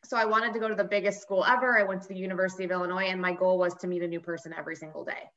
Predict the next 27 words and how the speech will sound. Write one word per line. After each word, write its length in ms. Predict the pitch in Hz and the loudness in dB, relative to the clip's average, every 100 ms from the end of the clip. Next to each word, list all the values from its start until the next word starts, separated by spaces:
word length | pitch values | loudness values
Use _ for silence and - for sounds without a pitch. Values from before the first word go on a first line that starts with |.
| _ - - - _ | _ -20 -20 -20 _
um, 600 | 185 185 175 165 170 175 - | 6 8 8 4 0 -4 0
and 300 | 185 180 180 | 2 4 2
just 220 | 190 190 | 0 -2
connect 440 | 214 185 175 196 214 | -2 4 4 4 -2
and 160 | 190 | -2
find 220 | 180 175 | 0 2
out 300 | 170 170 160 - _ | 2 2 0 -4 _
what's 480 | 175 165 170 180 - | -12 -4 0 0 0
going 300 | 185 175 185 | -2 0 2
on 180 | 220 202 | 2 2
with 140 | 170 | -2
everybody 640 | 160 160 165 156 180 214 | -4 -4 -4 -2 0 0
and, 300 | 175 165 160 | 2 2 0
and 160 | 160 165 | -4 -4
how 220 | 180 175 | 0 2
that 180 | 175 - | 2 2
works 240 | 165 - | -2 -6
into 200 | 170 151 | -10 -8
my 140 | 160 156 | -8 -6
life. 280 | 156 127 - _ _ - _ _ _ | -4 -6 -10 _ _ -20 _ _ _
But 240 | 226 202 - - | 4 4 2 -4
to 100 | 240 | -2
fast 360 | 285 311 349 - | 4 4 4 2
forward 360 | 269 247 220 | 4 4 2
to 120 | 220 | 0
right 240 | 202 190 175 | 2 2 2
now, 640 | 196 240 226 185 180 180 | 4 4 6 6 4 2